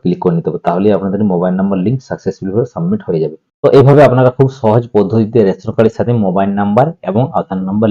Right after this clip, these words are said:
লিংক করে নিতে পারবেন। তো লিংক হয়ে যাওয়ার পর আপনারা আট থেকে ন ঘন্টা পর বা দশ থেকে বারো ঘন্টা পর আবারও এই অপশনে চলে আসবেন। আসার পর আবারও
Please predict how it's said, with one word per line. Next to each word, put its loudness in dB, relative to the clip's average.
লিংক -4
করে 2
নিতে -4
পারবেন। -4
তো 4
লিংক 6
হয়ে 6
যাওয়ার 4
পর 6
আপনারা 2
আট 2
থেকে 0
ন 2
ঘন্টা 0
পর 4
বা 2
দশ 4
থেকে 2
বারো 4
ঘন্টা 0
পর 4
আবারও 4
এই 6
অপশনে -2
চলে 2
আসবেন। -10
আসার 2
পর 6
আবারও 8